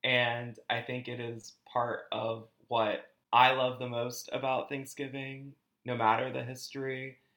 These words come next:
is that it's become that day for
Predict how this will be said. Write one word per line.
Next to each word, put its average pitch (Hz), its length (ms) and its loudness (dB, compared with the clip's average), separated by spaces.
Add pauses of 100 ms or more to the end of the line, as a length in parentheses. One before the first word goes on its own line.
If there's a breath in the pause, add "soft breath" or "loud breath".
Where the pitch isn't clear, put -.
(180)
is 123 180 -4
that 117 260 4
it's 117 260 -2
become 120 600 -6
that 113 360 -2
day 120 580 -2 (460)
for 120 540 -4